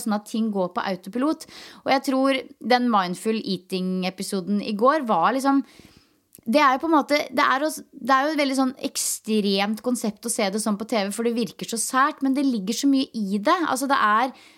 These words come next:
dis-, det er mennesker som er så connecta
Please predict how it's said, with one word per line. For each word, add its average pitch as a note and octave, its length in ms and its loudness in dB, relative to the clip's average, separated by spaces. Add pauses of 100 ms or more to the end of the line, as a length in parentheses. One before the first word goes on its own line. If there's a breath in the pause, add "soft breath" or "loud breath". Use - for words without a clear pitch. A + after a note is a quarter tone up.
(540 loud breath)
dis-, A#3+ 420 0
det C#4+ 160 0
er A#3 300 2
mennesker G#3+ 340 -2
som B3+ 100 -6
er A#3 220 -2
så G3+ 560 0
connecta B3 560 -2